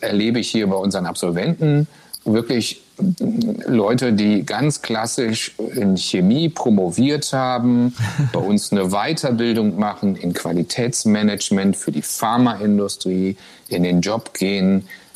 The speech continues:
Speaker 1: in so einen traditionellen Laborjob, wo sie mithelfen dürfen, irgendwas zu entwickeln, gerade jetzt in unseren Zeiten,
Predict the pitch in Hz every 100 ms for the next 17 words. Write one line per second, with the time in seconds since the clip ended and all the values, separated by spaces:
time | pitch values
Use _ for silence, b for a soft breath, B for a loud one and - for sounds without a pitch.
0 | - 101 98 107 101 - 98 131 135 -
1 | 120 110 101 104 110 113 110 110 110 104
2 | 101 95 90 92 113 120 113 110 104 107
3 | 104 92 90 92 92 101 123 - - -
4 | 117 110 104 92 107 117 113 101 110 104
5 | 92 95 - 92 90 - 104 87 92 92
6 | 92 85 196 98 85 - 185 208 208 208